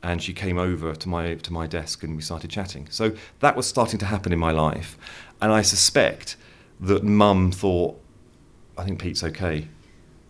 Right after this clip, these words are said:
And I came home from work at the Body Shop, uh, quite soon after I had started there, and came home, and there was a note on the t-, on the table when I walked in. Didn't even read it 'cause I just assumed it would be she'd be playing tennis or she was off doing something or other.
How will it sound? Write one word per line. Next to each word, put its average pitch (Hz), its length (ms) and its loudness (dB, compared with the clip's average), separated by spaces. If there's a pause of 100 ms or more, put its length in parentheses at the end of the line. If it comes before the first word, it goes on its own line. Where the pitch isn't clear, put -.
(120)
And 92 160 -2
I 104 100 2
came 98 200 -2
home 98 240 2
from 92 200 -4
work 90 240 0
at 80 60 -8
the 87 60 -6
Body 87 180 -2
Shop, 78 340 -4 (480)
uh, 85 140 -6
quite - 240 -2
soon 110 300 4
after 87 240 2
I 87 80 0
had 82 120 0
started 92 420 -2
there, 69 400 -8 (220)
and 82 680 -2 (480)
came 95 180 2
home, 90 140 4
and 90 60 4
there 92 60 6
was 85 60 2
a 90 60 2
note 98 320 4
on 87 80 -2
the 80 100 -2
t-, - 280 -10
on 82 100 -2
the 80 60 -4
table 82 560 -4 (100)
when 85 120 -2
I 85 40 0
walked 80 280 -4
in. 82 200 -4
Didn't 82 240 -6
even 80 180 -4
read 80 200 -4
it 73 120 -6
'cause 80 80 -12
I 82 80 -2
just 78 160 -4
assumed 80 320 -6
it 80 40 -8
would 76 80 -10
be 80 100 -8
she'd 78 180 -8
be - 80 -16
playing 78 200 -6
tennis 80 400 -6
or 78 120 -4
she 76 120 -8
was 78 100 -4
off 78 120 -8
doing 82 220 -2
something 78 240 -4
or 76 100 -2
other. 73 220 -4